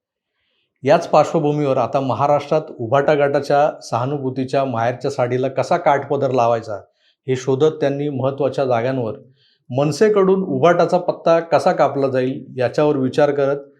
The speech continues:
राज ठाकरेंशी बोलणी सुरू केली. अर्थात आपला हा प्लॅन त्यांनी आधी अमित शहांकडून मंजूर करून घेतला असणारच. मनसेसोबत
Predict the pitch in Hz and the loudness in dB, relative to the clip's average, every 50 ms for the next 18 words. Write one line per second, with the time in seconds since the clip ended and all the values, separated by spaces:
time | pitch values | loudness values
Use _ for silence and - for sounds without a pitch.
0 | _ _ _ _ _ 113 113 117 123 143 156 - - - 143 139 143 143 143 139 | _ _ _ _ _ -6 -2 2 2 2 0 0 -2 -2 -2 0 0 -2 -2 -2
1 | - 160 147 117 120 120 120 123 127 117 - 123 113 113 - 107 95 95 - _ | -4 -6 -6 -6 -6 -6 -4 -6 -6 -8 -8 -8 -8 -8 -8 -12 -14 -16 -18 _
2 | _ _ _ _ _ _ _ _ _ _ _ 117 120 117 - 151 151 147 120 120 | _ _ _ _ _ _ _ _ _ _ _ -4 -4 0 2 0 2 2 0 -2
3 | - 135 127 131 135 135 - 135 131 135 139 - 139 135 139 139 135 127 120 135 | 0 0 0 0 0 0 0 -2 -2 -2 -2 -4 -4 -4 -2 -2 -4 -2 0 0
4 | 135 117 113 120 131 127 - 143 131 131 131 127 139 131 131 131 131 117 117 120 | 0 0 -2 -4 -6 -4 -2 -2 -2 -2 -2 -2 -2 -2 -2 -2 -2 -4 -4 -4
5 | 131 143 135 135 135 123 127 135 120 117 117 131 131 123 120 - - 135 131 120 | -4 -4 -2 -2 -4 -4 -4 -4 -6 -6 -4 -2 -2 -2 -2 -2 -6 -6 -6 -6
6 | 107 - - _ _ _ _ _ _ _ _ _ _ _ _ _ _ _ _ _ | -6 -10 -16 _ _ _ _ _ _ _ _ _ _ _ _ _ _ _ _ _
7 | - 131 151 175 170 - 226 208 214 220 202 190 214 | -2 0 2 2 2 4 2 2 4 4 4 4 4